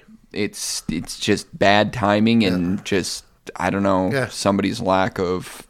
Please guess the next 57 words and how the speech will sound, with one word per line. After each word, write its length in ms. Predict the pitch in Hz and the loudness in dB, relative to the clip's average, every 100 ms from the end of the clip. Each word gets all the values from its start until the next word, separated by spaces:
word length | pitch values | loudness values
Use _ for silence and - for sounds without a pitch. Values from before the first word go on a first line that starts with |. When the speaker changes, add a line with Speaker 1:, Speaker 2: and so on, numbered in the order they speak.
| 95 | -2
Speaker 1:
uh, 240 | 101 95 | 0 -2
creativity 680 | - 98 92 85 104 90 90 | -2 0 0 0 -2 -2 -4
when 140 | 85 87 | -6 -6
it 100 | - | -4
comes 300 | 92 87 - | -4 -4 -4
to 120 | 95 | -2
writing 460 | 90 85 87 90 - | 0 0 -2 -4 -6
Speaker 2:
Sure. 320 | - 175 233 - | -2 0 0 -4
Speaker 1:
for 240 | - 92 | -2 0
that 220 | 82 80 | 0 -6
character. 420 | - 85 85 - | -6 -4 -4 -4
I 60 | 78 | -4
don't 160 | 82 85 | -6 -6
know 80 | |
what 140 | 87 - | -6 -6
it 100 | 80 | -6
is, 220 | 76 - | -8 -8
but 240 | - 92 - - 170 | -6 -6 -6 -16 -6
Speaker 2:
Yeah. 220 | 233 277 - - - - _ - | -4 -4 -6 -20 -20 -20 _ -2
Speaker 1:
I, 80 | 107 | 0
I, 240 | 110 98 | 0 -4
yeah. 280 | 90 95 71 - - | -4 -4 -4 -6 -2
Speaker 2:
I'm 100 | - | 0
Speaker 1:
I 40 | |
Speaker 2:
excited 380 | 175 208 196 196 | 2 2 2 2
for 120 | 196 | 0
what's 200 | 165 139 | 0 -2
next 300 | 139 107 - | -6 -8 -10
here. 220 | - - - - | -12 -16 -20 -8
I, 160 | 92 90 | -2 -2
Speaker 1:
I, 20 | |
Speaker 2:
I 120 | 143 | 0
Speaker 1:
I 80 | 160 | -2
Speaker 2:
think 140 | 180 135 | -2 0
Speaker 1:
feel 100 | 107 | 0
Speaker 2:
the, 60 | |
Speaker 1:
you. 60 | 101 | -2
Speaker 2:
Mar-, 60 | 143 | -2
the 100 | 160 | 0
Marvels 460 | 165 180 180 175 | 4 4 4 0
has 200 | 175 160 | 0 0
all 200 | 156 156 | 2 2
the, 420 | 147 151 151 151 - _ _ _ | 2 2 0 -2 -6 _ _ _
all 240 | 151 170 175 | 4 4 4
the 80 | 165 | 0
chances 680 | 170 156 143 151 143 135 101 | -2 -2 -2 -4 -4 -6 -8
to 180 | - | -6
be 460 | 131 139 135 135 127 - - 120 | -4 -2 -2 -4 -8 -14 -16 -4
much 360 | 139 156 - | 0 0 0
better 240 | 151 147 131 | 0 0 -2
than 140 | 123 | -4
most 220 | 127 117 | -4 -4
people 200 | 131 117 | -8 -12
think 220 | 110 117 | -10 -10
it 80 | 113 | -8
will 120 | 113 | -10
be. 160 | 104 - | -12 -16